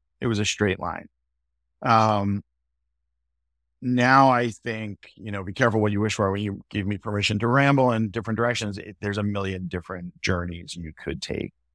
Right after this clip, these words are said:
Um, but I do think there is sort of this front door, whether you call it an incubator, an accelerator, s-, or a university, frankly, um, validating, you know, there's, there's finally a lot of talk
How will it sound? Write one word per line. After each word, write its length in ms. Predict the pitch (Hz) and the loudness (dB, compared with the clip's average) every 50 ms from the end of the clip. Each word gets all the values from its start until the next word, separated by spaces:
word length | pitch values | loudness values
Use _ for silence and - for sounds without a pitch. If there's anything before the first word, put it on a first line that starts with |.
| _ _ _ _ _ _ _ | _ _ _ _ _ _ _
Um, 680 | - 87 90 90 87 87 87 82 85 82 80 - - - _ _ _ _ _ _ _ _ _ _ _ _ _ _ _ _ _ _ _ _ | 0 2 4 4 4 2 2 0 -4 -6 -8 -8 -12 -14 _ _ _ _ _ _ _ _ _ _ _ _ _ _ _ _ _ _ _ _
but 100 | - 110 | 0 2
I 80 | 110 113 | 2 4
do 160 | 98 120 120 | 4 4 2
think 200 | 107 113 110 92 | 2 2 0 0
there 140 | 110 107 - | 0 -2 0
is 220 | 92 101 98 92 | 0 -2 -2 0
sort 200 | - 107 101 92 | 0 0 0 0
of 60 | 90 | 0
this 120 | 90 87 - | -2 -4 -6
front 260 | - - 92 87 - | -4 -4 -4 -4 -2
door, 400 | - 95 90 90 87 87 87 87 | 0 0 2 2 2 0 0 0
whether 220 | 87 92 87 85 | -2 -2 -2 -2
you 80 | 87 85 | -4 -4
call 240 | - - - 104 101 | -2 0 2 4 4
it 60 | 98 | 4
an 80 | 98 98 | 2 0
incubator, 420 | 95 - - 92 92 90 87 90 | -2 -4 -4 -2 -2 -2 -2 -4
an 60 | 90 | -6
accelerator, 680 | 92 92 - 104 101 95 95 95 92 92 92 92 92 - _ _ _ _ _ _ _ _ _ | -6 -4 -2 -2 0 0 0 -2 -2 -2 -2 -4 -4 -8 _ _ _ _ _ _ _ _ _
s-, 180 | - - - _ _ _ _ _ | -20 -20 -20 _ _ _ _ _
or 180 | - 104 95 95 | 4 4 6 6
a 60 | 90 | 4
university, 640 | 90 101 98 95 87 92 107 117 - - 85 92 101 | 2 2 0 0 2 0 0 0 0 -2 -2 -4 -4
frankly, 680 | 95 - - 95 87 85 80 87 82 82 85 95 101 - _ _ _ _ _ _ _ _ _ - - 95 92 _ _ _ _ | -6 -2 0 2 2 2 0 -2 -2 -2 -2 -4 -6 -8 _ _ _ _ _ _ _ _ _ -18 -18 _ -20 _ _ _ _
um, 340 | 90 87 87 87 87 87 87 - - _ _ _ _ _ _ _ _ _ _ _ _ _ - | -8 -6 -6 -6 -6 -10 -10 -14 -18 _ _ _ _ _ _ _ _ _ _ _ _ _ -2
validating, 640 | 92 92 87 92 92 92 92 92 90 90 90 90 - | 2 2 4 4 4 4 2 0 0 -2 -2 -2 -2
you 80 | 98 95 | -2 -2
know, 220 | 87 85 82 85 87 | 0 -2 -2 -2 -2
there's, 220 | 90 90 87 82 - _ | -2 -4 -4 -6 -10 _
there's 160 | - 80 - | -6 -6 -4
finally 380 | - - 90 92 90 90 92 90 | 0 2 2 4 4 4 2 2
a 60 | 90 | 2
lot 200 | 92 85 87 87 | 2 0 0 0
of 80 | 87 - | -2 -6
talk 560 | - - 90 87 85 82 85 - - - | -6 -4 -2 -2 -2 -2 -4 -10 -14 -20